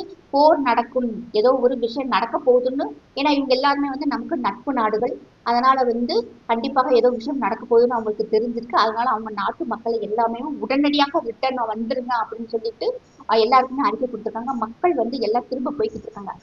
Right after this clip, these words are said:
ஆனா இந்தியாவுல இருந்து யாரும் நீங்க திரும்ப வந்துருங்கன்னு ஒரு நாடு கூட இப்ப வரைக்கும் சொல்லல. நான் பார்த்துட்டேன், ஒரு நாடு கூட சொல்லல. ஆனா பாகிஸ்தான் போனவங்க எல்லாருமே திரும்ப வந்துருங்கன்னு ஃபர்ஸ்ட் அமெரிக்கா தான் சொல்லுச்சு. அமெரிக்காவுக்கு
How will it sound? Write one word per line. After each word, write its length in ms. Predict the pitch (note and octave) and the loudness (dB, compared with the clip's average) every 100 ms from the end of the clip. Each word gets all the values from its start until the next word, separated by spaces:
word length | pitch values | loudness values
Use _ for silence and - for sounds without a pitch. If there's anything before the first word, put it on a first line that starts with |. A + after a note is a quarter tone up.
| _ | _
ஆனா 200 | - D#4 | -2 0
இந்தியாவுல 540 | F4+ B3 B3 D#4 D#4 C#4+ | 2 0 -2 2 4 4
இருந்து 220 | C4 D#4+ | 0 -2
யாரும் 340 | A#3 G#3 B3+ B3 | 0 2 0 -2
நீங்க 140 | A3+ | -6
திரும்ப 380 | A3 A#3+ B3 B3+ | -4 -4 0 0
வந்துருங்கன்னு 580 | A3 G#3 - A3 B3 - | -2 -6 -8 -8 -10 2
ஒரு 360 | G#3 A3+ B3 G#3+ | 4 4 0 -2
நாடு 280 | G3+ C4 | 2 0
கூட 160 | C#4 B3+ | 0 -2
இப்ப 300 | A3+ - G#4 | -4 2 4
வரைக்கும் 340 | G4 F4+ F#4 | 6 4 -2
சொல்லல. 320 | C#4 A3 G#3 D#3+ | 2 2 4 0
நான் 140 | F#3+ F#3+ | -2 -4
பார்த்துட்டேன், 400 | G#3 - C#4+ - _ _ | -4 -4 -6 -6 _ _
ஒரு 180 | G3+ A#3 | 2 2
நாடு 240 | A#3+ A#3+ | 2 -2
கூட 140 | - C#4 | -2 -6
சொல்லல. 120 | A#3+ G#3 | -2 -2
ஆனா 260 | - D4 - | 0 -4 -2
பாகிஸ்தான் 500 | G3 C#4+ - - C4 | -4 -4 -4 -2 0
போனவங்க 200 | A3+ A3 | 0 0
எல்லாருமே 400 | G3+ G#3+ G#3+ C4 | 0 0 -2 -6
திரும்ப 320 | - C4 C4 | -8 -8 -6
வந்துருங்கன்னு 360 | A3 G#3+ G#3 D4 - _ _ | -6 -8 -8 -10 -12 _ _
ஃபர்ஸ்ட் 320 | A#3 A#3 - | -4 -2 2
அமெரிக்கா 480 | F4+ G#3+ B3 D4 A#3+ | 4 4 2 4 4
தான் 160 | C4 A#3+ | 2 0
சொல்லுச்சு. 280 | G3+ G3 G3 | -4 -4 -2
அமெரிக்காவுக்கு 540 | F3+ A3 A#3+ A3+ A3+ | -2 -2 0 0 0